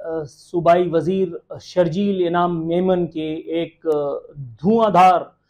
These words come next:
एक, अ, धांसू परफॉर्मेंस की जो उन्होंने, अ, गुज़िश्ता रोज़, अ, सिंध असम्बली में दी। सिंध असम्बली में, अ, on the floor खड़े होकर के और उन्होंने हीरोगिरी का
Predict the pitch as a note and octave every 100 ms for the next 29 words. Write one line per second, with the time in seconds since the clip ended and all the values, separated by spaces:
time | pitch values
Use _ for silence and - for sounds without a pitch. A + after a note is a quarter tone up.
0 | _ _ _ - F#3 G3 G3 F#3 F3 E3
1 | C#3+ C#3 G3 A3 C#4 A3+ E3 F3 D#3 F#3+
2 | F#3+ F#3 G3 F3 E3+ E3+ E3 E3 E3 E3
3 | - D#3 C#3 D#3 D#3 D#3+ D#3+ D#3 D#3+ D3
4 | C3+ - D3+ C#3 - G3+ F3+ E3 E3 D#3+
5 | D#3+ C#3 A#2+ A#2 _ _ _ _ _ _
6 | _ _ _ _ - A3 A#3 A3+ A#3+ B3
7 | C#4+ C4+ C4 A#3 G3+ F3+ F3 E3+ F3 G#3+
8 | A3 A3 A#3+ A#3 - G3 G#3 G3 F#3 G3
9 | - G3+ F#3+ F3+ F3 F3+ F3 F3+ F#3 E3+
10 | F3 E3+ E3+ D#3+ C3+